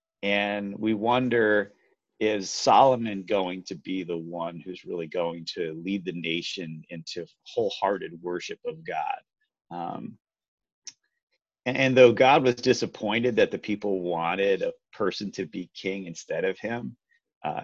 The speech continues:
he allowed it, which I think is pretty amazing. Uh, and we actually find out that God anticipated it. So maybe a little bit of a spoiler alert, 'cause we're gonna talk about this, I believe, in the next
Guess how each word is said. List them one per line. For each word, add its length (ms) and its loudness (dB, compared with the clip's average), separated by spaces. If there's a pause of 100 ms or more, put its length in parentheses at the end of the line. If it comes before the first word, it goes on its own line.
he 220 2
allowed 500 4
it, 160 -4 (260)
which 280 -4
I 120 4
think 420 -4
is 140 -2
pretty 440 -2
amazing. 760 -2 (500)
Uh, 320 -2
and 100 0
we 100 4
actually 260 4
find 320 0
out 340 6
that 220 2
God 440 4
anticipated 880 -2
it. 140 -8
So 100 -2
maybe 280 6
a 60 8
little 180 8
bit 100 10
of 60 2
a 80 4
spoiler 460 4
alert, 300 4
'cause 140 -12
we're 80 2
gonna 80 2
talk 260 2
about 280 0
this, 240 -4
I 140 -10
believe, 360 -6
in 80 -8
the 80 -10
next 240 -8